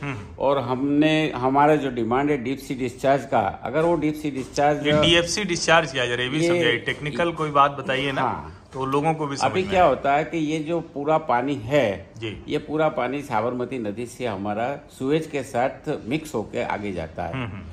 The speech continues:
Speaker 2: तो अगर ये सुएज के साथ मिक्स होता है तो हमारे डाइज इंडस्ट्रीज में क्या होता है, सॉल्ट का, आ, कंजम्पशन ज़्यादा होता है,
Speaker 1: हम्म, हम्म।
Speaker 2: इसके हिसाब से टीडीएस ज़्यादा आते हैं।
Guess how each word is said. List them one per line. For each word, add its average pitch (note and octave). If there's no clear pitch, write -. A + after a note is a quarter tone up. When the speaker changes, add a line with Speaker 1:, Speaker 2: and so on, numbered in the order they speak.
Speaker 2:
तो C#3
अगर D3+
ये F3+
सुएज E3+
के E3+
साथ D#3
मिक्स D3
होता D#3
है E3+
तो E3+
हमारे D3
डाइज C#3
इंडस्ट्रीज C#3+
में D3+
क्या D#3
होता D3+
है, D3
सॉल्ट D3
का, D#3
आ, C#3
कंजम्पशन D3
ज़्यादा A2+
होता F#2
है, F#2
Speaker 1:
हम्म, C#3
हम्म। F#2
Speaker 2:
इसके F#3
हिसाब C3+
से F#3+
टीडीएस D3+
ज़्यादा F#2
आते E2
हैं। D#2